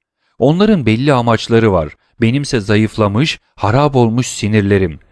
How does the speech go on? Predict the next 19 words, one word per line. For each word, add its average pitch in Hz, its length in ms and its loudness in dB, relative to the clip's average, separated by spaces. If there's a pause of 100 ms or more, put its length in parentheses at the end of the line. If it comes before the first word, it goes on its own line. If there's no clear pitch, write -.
(160)
Bu 139 240 0
adil 143 300 0
bir 131 120 4
savaş 113 500 -2
değil. 104 280 0 (300)
Bir 127 200 0
makineye 151 520 0
karşı 120 340 -2
gelinemez. 113 680 -2 (380)
İnsana 180 440 0
karşı 117 380 -2
koyulabilir. 120 760 2 (220)
Fakat 170 400 -2
bu 156 120 2
bir 170 80 0
makine, 143 580 -2 (160)
bir 147 160 0
kasap 143 400 -4
makinesi. 98 640 -4